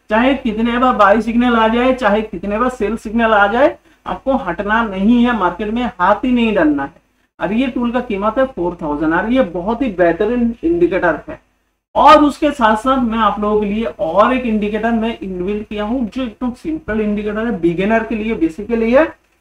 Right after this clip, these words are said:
और इसका जो कि-, लाइफ टाइम का कीमत है, वन थाउजेंड रुपीज का है, ट्रिपल नाइन का। ये लाइफ टाइम के लिए ये टूल है। ये tool के अंदर क्या है, आपको by signal मिलेगा, आपको color combination मिल जाएगा, जो आपको क-,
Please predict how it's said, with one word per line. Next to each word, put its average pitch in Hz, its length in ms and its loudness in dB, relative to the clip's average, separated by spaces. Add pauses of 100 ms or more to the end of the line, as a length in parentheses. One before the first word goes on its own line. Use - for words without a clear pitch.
(680)
और 185 120 -2
इसका 254 240 -2
जो 247 140 -2
कि-, 202 460 0
लाइफ 170 300 -4
टाइम 240 160 2
का 247 100 0
कीमत 208 420 -2
है, 254 100 -4
वन 185 300 -2
थाउजेंड 202 380 -2
रुपीज 208 260 -4
का 226 140 2
है, 247 160 -4
ट्रिपल 185 360 -4
नाइन 190 240 -4
का। 233 140 0
ये 220 300 -4 (360)
लाइफ 202 360 2
टाइम 247 220 4
के 240 140 -2
लिए 226 220 0
ये 202 280 -2
टूल 165 320 -2
है। 160 220 -10 (340)
ये 269 240 2
tool 302 240 2
के 285 100 2
अंदर 269 260 4
क्या 254 180 -2
है, 277 180 2
आपको 262 220 -4
by 302 260 0
signal 233 400 -2
मिलेगा, 233 480 0 (120)
आपको - 280 -8
color 196 360 -2
combination 233 540 0
मिल 240 240 0
जाएगा, 247 340 -4
जो 208 180 -8
आपको 196 280 -6
क-, - 100 -16